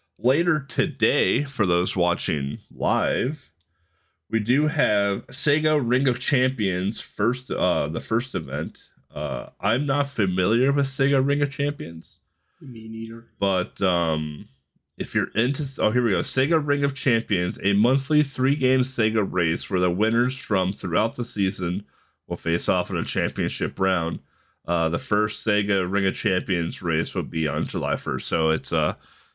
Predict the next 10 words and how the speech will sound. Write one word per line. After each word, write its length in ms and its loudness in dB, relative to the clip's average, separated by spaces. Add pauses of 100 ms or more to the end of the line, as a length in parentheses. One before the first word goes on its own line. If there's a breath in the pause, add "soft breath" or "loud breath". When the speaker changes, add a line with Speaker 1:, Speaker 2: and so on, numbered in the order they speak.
(180)
Speaker 1:
like 100 2
a 100 4
seasonal 720 2
race 420 0
type 320 -4
of, 260 0
type 280 -2
of 80 -14
thing. 440 -6 (480)
Um, 720 -4